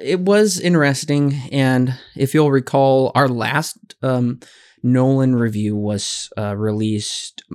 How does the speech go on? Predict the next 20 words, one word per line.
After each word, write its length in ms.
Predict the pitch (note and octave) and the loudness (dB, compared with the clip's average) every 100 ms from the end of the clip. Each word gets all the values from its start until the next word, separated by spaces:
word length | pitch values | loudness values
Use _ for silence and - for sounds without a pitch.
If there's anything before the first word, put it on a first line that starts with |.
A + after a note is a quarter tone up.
| - | -8
uh, 200 | A2 G2+ | -6 -4
Monday, 380 | G#2 A2+ A#2 A2 | -2 0 2 0
July 340 | A2 G2+ G2+ | -2 -4 -4
twentieth, 540 | G2+ - A2+ A2 G#2+ G#2 _ _ _ _ - | -6 -6 -4 -4 -4 -8 _ _ _ _ -6
twenty 340 | D3 G3+ C4+ | 0 2 2
twenty. 500 | - E3 F#3 F3 G#2+ | 0 0 2 2 0
So 300 | - B2+ A2+ | 0 0 2
it's 180 | D3 - | 2 0
been 180 | - A#3 | 0 2
a 140 | F#3+ | 2
solid 560 | C3 - A2+ C3 C#3+ G#2+ | 0 -2 0 2 2 0
six 320 | - B2+ - | -4 -4 -2
months 360 | A2 A2 F#2 - | -2 -2 -4 -6
since 360 | - G#2+ G2+ | -6 -6 -6
we 160 | A2 G#2+ | -4 -4
have 460 | G#2 G#2+ G2+ G2 - _ _ _ _ _ | -2 -4 -4 -6 -10 _ _ _ _ _
visited 400 | A2+ C#3 C3 B2 | 2 4 4 4
a 80 | A#2+ | 4
Nolan 400 | A2+ A2+ A2+ A2 | 4 4 2 0
film. 640 | - C3 B2 A#2+ A#2+ A#2+ | 0 2 4 4 2 0